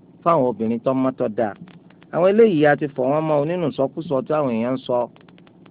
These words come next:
wípé ẹnìkan ṣe, a ti fọ̀ wọ́n mọ́, wọ́n èso ń ranù,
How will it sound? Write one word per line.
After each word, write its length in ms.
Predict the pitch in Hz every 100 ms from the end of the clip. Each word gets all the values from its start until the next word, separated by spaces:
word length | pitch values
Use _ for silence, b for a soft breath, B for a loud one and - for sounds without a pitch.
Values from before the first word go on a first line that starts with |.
| -
wípé 360 | 139 135 143 139 139 147 147 - _ _ - _ - -
ẹnìkan 440 | - 123 113 - 139
ṣe, 200 | - 123 113 - -
a 120 | 123
ti 100 | 131
fọ̀ 180 | 127 -
wọ́n 180 | 113 135
mọ́, 100 | 139 139
wọ́n 140 | 127
èso 180 | 131 123
ń 100 | 135
ranù, 260 | 120 104